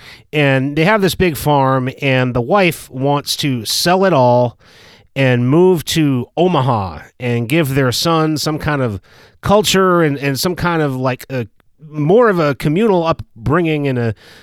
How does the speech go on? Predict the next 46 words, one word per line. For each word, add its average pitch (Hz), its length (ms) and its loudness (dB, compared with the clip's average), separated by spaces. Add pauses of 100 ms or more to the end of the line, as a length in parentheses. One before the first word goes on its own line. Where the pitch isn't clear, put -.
(100)
more 185 200 4
exposure 190 500 2
to 151 100 -2
the 151 80 0
world 143 320 2
than 127 140 0
they're 143 160 0
getting 127 560 -4 (380)
out 151 260 2
in 160 140 0
the 135 100 -2
middle. 139 480 2 (380)
Uh, 123 240 0
of 135 140 -6
course, 151 280 -2
the 127 140 -2
husband, 160 640 -2 (540)
Wilford, 131 760 0
does 120 280 -2
not 170 280 0
want 131 240 -6
to 120 80 -6
sell, 107 520 -2 (560)
and 120 320 0
he 202 140 0
decides 127 680 0
that 123 180 0
the 123 80 -4
best 170 280 0
thing 160 180 2
to 131 100 -4
do 123 320 0 (280)
would 123 140 -4
be 143 100 0
to 131 80 -2
just 127 240 -4
go 175 200 2
ahead 151 360 0 (220)
and 123 160 0
not 202 160 4
only 190 380 2
kill 156 580 0
his 151 240 0
wife, 156 320 2
Molly, 123 560 0
but 123 300 -2